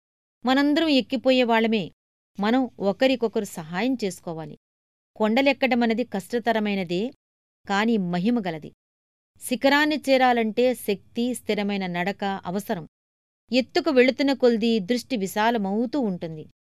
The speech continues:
మనలో ఎవరికైనా ఏదైనా విలువైనది కనిపిస్తే, వెనక ఉన్నవాడని పిలిచి చెప్తూ ఉండాలి. "నాకంటే నువ్వు ముందుకు వెళ్ళిపోతే,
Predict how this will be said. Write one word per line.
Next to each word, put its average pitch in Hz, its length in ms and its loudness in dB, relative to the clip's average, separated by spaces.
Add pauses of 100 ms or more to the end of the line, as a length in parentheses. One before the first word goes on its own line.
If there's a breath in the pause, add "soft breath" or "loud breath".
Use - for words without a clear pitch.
(120)
మనలో 269 380 4
ఎవరికైనా 240 920 2 (180)
ఏదైనా 285 720 2 (200)
విలువైనది 269 560 2
కనిపిస్తే, 202 720 -4 (340)
వెనక 247 340 2
ఉన్నవాడని 240 580 2
పిలిచి 202 460 -4 (100)
చెప్తూ 196 320 0
ఉండాలి. 165 380 -6 (680)
"నాకంటే 285 560 2
నువ్వు 277 180 0
ముందుకు 226 380 0
వెళ్ళిపోతే, 214 680 0